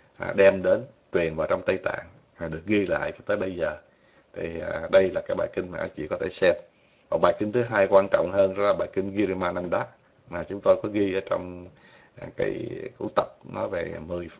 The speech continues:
mười pháp quán tưởng này. Thì có, đó là những cái bài kinh mà có nguồn gốc từ Sri Lanka đem lên. À, mình thấy ở trong Tây Tạng, Phật giáo Tây Tạng, nếu mà chư Tăng hoặc là Phật tử, à,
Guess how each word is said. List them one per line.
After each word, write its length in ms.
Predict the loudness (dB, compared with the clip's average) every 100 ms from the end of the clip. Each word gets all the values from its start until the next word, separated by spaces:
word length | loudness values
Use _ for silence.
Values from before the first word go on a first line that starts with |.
| -14
mười 280 | -8 -6 -4
pháp 220 | -4 0
quán 180 | 2 2
tưởng 200 | 0 -4
này. 160 | -6 -16 _ _ _ _ _ _ _ _ _ _ _ _ _ _ -14
Thì 100 | -12
có, 500 | 2 4 6 6 4 0 -14 -14 2
đó 100 | 4
là 60 |
những 100 | 4
cái 120 | 2 0
bài 140 | 2
kinh 180 | 2 0
mà 60 | 2
có 140 | 2
nguồn 260 | 2 0 4
gốc 240 | 2 2
từ 140 | -2 -2
Sri 160 | -2 -6
Lanka 360 | -6 -2 -2
đem 220 | 0 -4 -4
lên. 180 | -6 -6 -14 -14
À, 80 | -12
mình 140 | -10 2
thấy 220 | 2 2 -6 -20 -20 -8
ở 80 | 2
trong 140 | 2 4
Tây 120 | 0 0
Tạng, 320 | -2 -2 -4 -8 _ _ _
Phật 120 | -4 4
giáo 160 | 6 6
Tây 140 | 2 -2
Tạng, 320 | -6 -8 -10
nếu 140 | -8 -8
mà 140 | -8
chư 220 | -6 -4
Tăng 320 | 2 2 2 -10 -18 -6 0
hoặc 200 | 0 0
là 80 | -4
Phật 100 | -6 2
tử, 320 | 4 4 0 -6 -14 _ _ _ _ _ -18
à, 140 | -16